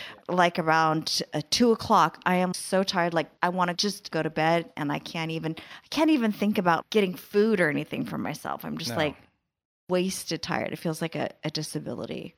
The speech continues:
Speaker 2: No, you've been out of it for a month. And we, we'll get into other things, but you've done other things too.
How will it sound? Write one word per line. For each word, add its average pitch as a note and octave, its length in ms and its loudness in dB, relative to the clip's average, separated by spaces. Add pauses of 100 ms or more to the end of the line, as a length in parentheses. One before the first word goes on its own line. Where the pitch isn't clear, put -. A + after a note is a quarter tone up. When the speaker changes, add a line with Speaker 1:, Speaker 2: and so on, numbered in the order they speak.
(120)
Speaker 2:
No, F#3 200 4
you've F#3 200 2
been G#3+ 220 2
out E3 260 6
of D3 120 0
it B2 120 -2
for - 160 -2
a A#2+ 60 -2
month. G#2+ 380 -6
And F#3+ 240 2
we, G3 100 0
we'll F3+ 160 -6
get E3 160 4
into D3 180 -4
other C3+ 160 2
things, A#2+ 240 -4
but E3 120 -4
you've G3 80 -6
done A#3 180 0
other C#4+ 180 -2
things C#3 220 -4
too. - 240 -4